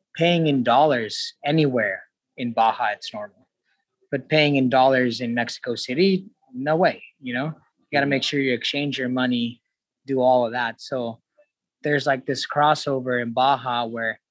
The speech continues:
Speaker 1: people feel safe and they feel like they're kinda at home, but away from home. You know, you're, you're in Mexico in another country, but it's pretty similar in a way to some of the things that you see in Southern California,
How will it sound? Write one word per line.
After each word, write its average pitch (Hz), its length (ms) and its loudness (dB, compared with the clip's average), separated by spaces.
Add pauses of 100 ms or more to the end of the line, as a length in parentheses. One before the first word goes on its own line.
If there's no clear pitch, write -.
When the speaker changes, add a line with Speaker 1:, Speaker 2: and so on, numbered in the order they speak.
(520)
Speaker 1:
people 147 320 -2
feel 131 260 -2
safe 135 760 -2 (400)
and 135 140 -6
they 131 100 0
feel 127 720 0 (380)
like 123 200 -4
they're 127 180 -2
kinda 156 520 0
at 131 140 -4
home, 147 340 -2
but 135 240 -2
away 117 320 -4
from 113 200 -20
home. 104 200 -18 (140)
You 110 100 -20
know, 117 140 -6
you're, 120 220 -8
you're 143 240 0
in 151 80 0
Mexico 147 440 0
in 139 100 2
another 131 260 -2
country, 160 600 -2 (440)
but 135 120 4
it's - 480 -6
pretty 160 280 4
similar 139 760 2
in 127 240 -4
a 123 100 2
way 123 400 0
to 120 200 -14
some 123 300 -4
of 117 80 -4
the 113 140 -8 (180)
things 117 440 0
that 117 180 -4
you 113 120 -10
see 113 480 -4 (400)
in 127 100 0
Southern 117 300 0
California, 104 560 -4